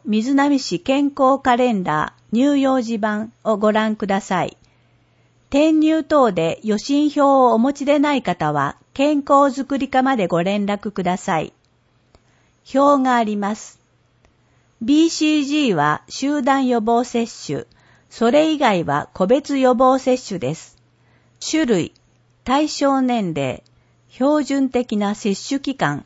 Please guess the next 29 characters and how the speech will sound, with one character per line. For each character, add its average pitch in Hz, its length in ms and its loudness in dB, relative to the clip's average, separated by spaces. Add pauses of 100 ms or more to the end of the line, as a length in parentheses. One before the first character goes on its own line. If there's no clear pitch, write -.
接 202 240 -4
種 269 240 -8
間 294 260 0
隔 175 280 -4
な 147 160 -4
ど、 113 160 -8 (500)
回 254 300 -2
数、 208 420 -4 (340)
接 214 300 -4
種 302 240 -2
方 339 300 4
法 226 240 0
の 147 160 -2
順 196 320 -2
に 190 100 -2
読 175 140 -2
み 170 120 -2
ま 156 160 -4
す。 - 240 -18 (1120)
ビ 262 240 2
ー - 20 2
シ 262 340 -2
ー 226 40 -4
ジ 214 400 -4
ー、 - 520 -12
一 190 60 -2
歳 277 380 0
未 247 200 2
満、 139 300 -4